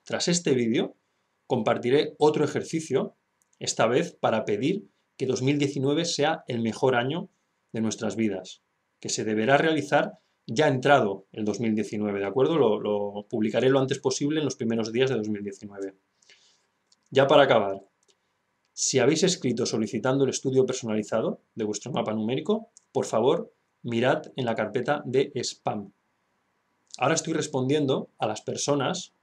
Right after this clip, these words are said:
que, mm, me escribisteis a principios de junio, ¿de acuerdo?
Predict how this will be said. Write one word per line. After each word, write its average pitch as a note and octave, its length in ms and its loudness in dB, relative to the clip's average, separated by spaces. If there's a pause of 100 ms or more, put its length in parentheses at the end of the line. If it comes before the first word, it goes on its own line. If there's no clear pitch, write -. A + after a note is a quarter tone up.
(160)
que, D3+ 340 0 (160)
mm, A#2 320 -2
me A#2 80 0
escribisteis D#3 680 0
a - 100 -4
principios D3+ 600 -4
de D3+ 220 -2
junio, A2+ 580 -2 (560)
¿de A2 100 -4
acuerdo? D3 500 2